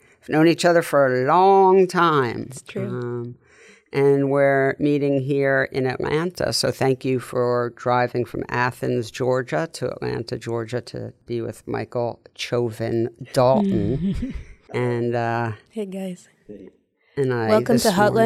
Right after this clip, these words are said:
Speaker 2: Hotlanta. Welcome
Speaker 1: Yeah.
Speaker 2: to, welcome to you, to the Peach State.
Speaker 1: Yeah, it's swampy.
Speaker 2: Yeah.
Speaker 1: It was weird leaving, uh,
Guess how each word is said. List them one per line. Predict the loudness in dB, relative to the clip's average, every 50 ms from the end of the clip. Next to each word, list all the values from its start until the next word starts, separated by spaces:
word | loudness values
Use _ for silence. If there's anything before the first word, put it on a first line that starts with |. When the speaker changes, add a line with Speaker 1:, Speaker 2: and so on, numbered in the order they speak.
| 2 2 0
Speaker 2:
Hotlanta. | 0 -2 -2 -2 -4 -6 -8 _
Welcome | 0 2 4 4 4 4
Speaker 1:
Yeah. |
Speaker 2:
to, | 2 2 0
welcome | 2 2 2 2 2 0 0
to | -2 -2 -2
you, | 0 0 2 2 2
to | 2 0 0
the | 0 0 0 0 -2 -4 -4 -8 -10 -14 -12
Peach | -10 -10 -10 -8 -8
State. | -8 -6 -4 -4 0 2
Speaker 1:
Yeah, | 2 4 2
it's | 2 0 -4 -6
swampy. | -2 2 2 2 2 2 2 2 0 0 -2 -6 _ _ _ -8
Speaker 2:
Yeah. | -6 -6 -6 -6 -10 -12 -14 -18 -20 -20 _ _ _ _ _ _
Speaker 1:
It | -6 -4
was | -2 -2 -2 -2
weird | -2 0 2 2 0 0 -2
leaving, | -2 -2 -2 -2 -2 -2 -2 -2 -2 -2 -2
uh, | -2 -2 -4 -4 -6 -6 -8